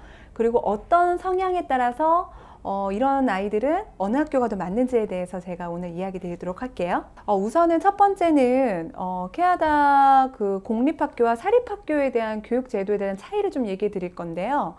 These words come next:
어, 캐나다 공립학교는 사실상 전체 지역에 있는 그 지역마다, 어, 공교육에 대한 게 평준화가 되어 있습니다. 그래서 사실 밴쿠버에 있는 공립학교와 만약에 저기 건너편에 있는 헬리팩스의 공립학교에 대한 차이가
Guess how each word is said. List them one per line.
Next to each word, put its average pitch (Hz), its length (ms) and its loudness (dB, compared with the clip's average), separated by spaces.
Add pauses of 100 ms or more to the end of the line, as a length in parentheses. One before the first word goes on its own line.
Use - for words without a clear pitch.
(140)
어, 208 140 6
캐나다 403 320 4
공립학교는 254 1000 2
사실상 240 880 -2
전체 415 560 0
지역에 220 480 -2
있는 190 460 -6
그 180 240 -8
지역마다, 240 920 0 (500)
어, 196 80 -14
공교육에 269 600 2
대한 202 320 -4
게 262 200 0
평준화가 392 560 -2
되어 185 100 -6
있습니다. 180 480 -10
그래서 208 520 -2 (440)
사실 349 280 -2
밴쿠버에 370 540 2
있는 320 200 2
공립학교와 240 960 -2
만약에 202 460 -8
저기 302 680 -2
건너편에 214 460 -6
있는 208 120 -8
헬리팩스의 302 680 -4
공립학교에 214 580 -6
대한 190 160 -8
차이가 294 600 -2